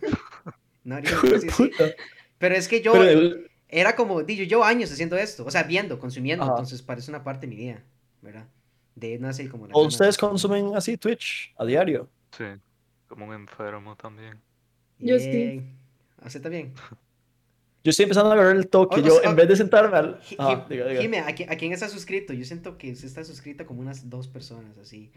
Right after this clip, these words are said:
Speaker 4: Eh, a Orslok, a Dead,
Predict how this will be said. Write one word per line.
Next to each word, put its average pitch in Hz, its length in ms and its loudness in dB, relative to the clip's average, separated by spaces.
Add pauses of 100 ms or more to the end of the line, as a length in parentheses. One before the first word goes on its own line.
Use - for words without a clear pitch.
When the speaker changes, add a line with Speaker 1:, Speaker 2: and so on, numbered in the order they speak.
(1500)
Speaker 4:
Eh, 214 440 4
a 214 200 0
Orslok, 311 760 0 (260)
a 214 160 2
Dead, 269 320 -4